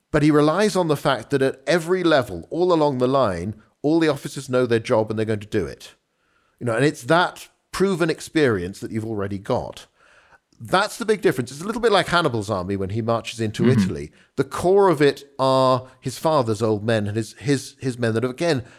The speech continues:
Speaker 1: campaigned for a long time. They're a really well-practiced, very slick team that know each other, trust each other, and absolutely believe they're going to win under any circumstances. In the Persian case, there isn't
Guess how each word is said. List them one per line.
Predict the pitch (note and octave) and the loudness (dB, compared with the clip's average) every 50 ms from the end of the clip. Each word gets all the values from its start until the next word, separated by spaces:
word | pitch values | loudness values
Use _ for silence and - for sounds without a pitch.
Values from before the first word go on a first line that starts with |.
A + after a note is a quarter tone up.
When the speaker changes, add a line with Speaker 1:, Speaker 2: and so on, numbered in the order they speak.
| _ _ | _ _
Speaker 1:
campaigned | - - - D#3+ F3 - F3 F3 F3+ D#3+ - | -10 -10 -8 -8 -6 -4 0 0 0 -2 0
for | - E3 | 0 0
a | D#3 | 2
long | D3+ D3+ D#3 D#3 C#3+ | 2 2 0 0 -2
time. | - - C#3+ A#2+ G#2 - - _ _ - | -2 0 0 0 0 -2 -10 _ _ -4
They're | E3 D#3+ D#3 D#3 | -2 0 0 0
a | D3+ | 0
really | D3 B2 B2+ D#3 F3 F3 F#3+ G3 F#3 F#3+ G3+ G3 F3+ C3 F2+ C3 C3 B2+ D3 C#3+ D3+ D#3 D3+ D3 D3+ D3+ | -2 0 0 0 2 2 2 0 2 0 -2 -2 -4 -6 -8 -6 0 2 2 4 4 4 4 4 2 0
well-practiced, | D3+ C3+ - - _ _ _ - - E3+ D#3 C3 - - E3 D3 B2 A2 | 0 -2 -4 -8 _ _ _ -4 0 0 0 0 -2 0 0 0 0 0
very | G#2+ C3+ C3+ D3+ D#3 D#3 | -2 0 2 2 0 0
slick | C#3 - - C#3 C#3+ C#3 C#3 - - | -2 -4 -4 0 0 0 0 -2 -14
team | - - - D3 A#2+ F#2 C#2+ C2 D2+ - _ - | -12 -6 -4 -2 -2 -4 -6 -10 -16 -20 _ -8
that | - A2 - C3+ | -8 -6 -4 0
know | C3+ C#3+ D3 C#3+ | 2 2 4 4
each | C3+ C3+ C3+ - | 2 0 0 0
other, | C3 B2+ A#2+ B2+ | 0 0 0 -2
trust | - - D3 C3 - - | -2 -2 -2 -2 -2 -2
each | C#3 - - | -4 -2 0
other, | C3 B2+ - | 0 2 2
and | - - C3 B2+ - - | 0 0 -2 -10 -8 -6
absolutely | D3 F#3 F#3 - - F#3+ E3 C3 C#3 | -6 -6 -6 -6 -10 -8 -4 -2 -4
believe | C3 B2+ B2+ B2+ B2 A#2+ A2 | -2 -2 0 0 0 -2 0
they're | A#2+ A2+ | -2 -2
going | A#2 A2+ | -2 -2
to | A#2 | -2
win | A2 A2 A2+ A2+ | -2 -2 -2 -2
under | A2 A2 G#2+ A2 A2 | -2 -2 -2 -2 -2
any | G#2+ G#2+ | -2 -4
circumstances. | G2+ - B2+ A2+ A2 - F#2+ - - - C#2 - - - - B1 B1+ - - _ _ _ _ _ _ _ _ _ _ _ _ _ _ _ _ - | -6 -4 -4 -6 -4 -6 -14 -14 -14 -14 -14 -14 -16 -18 -18 -18 -18 -18 -20 _ _ _ _ _ _ _ _ _ _ _ _ _ _ _ _ -2
In | E3 D#3+ | 0 0
the | D#3 D#3 | 0 2
Persian | D#3 G3+ A3+ B3 G#3+ - E3+ C3 | 2 2 2 2 2 2 -2 -2
case, | A2 - - C3 G2+ G#2+ A2 - - - - _ | -4 -4 -6 -6 -4 -4 -4 -6 -8 -16 -18 _
there | B2+ B2 D#3 D3 D3 D#3+ | -6 -2 0 2 4 4
isn't | F3 F3+ F3+ G3 E3 C3+ - - | 2 2 2 -2 -4 -4 -4 -8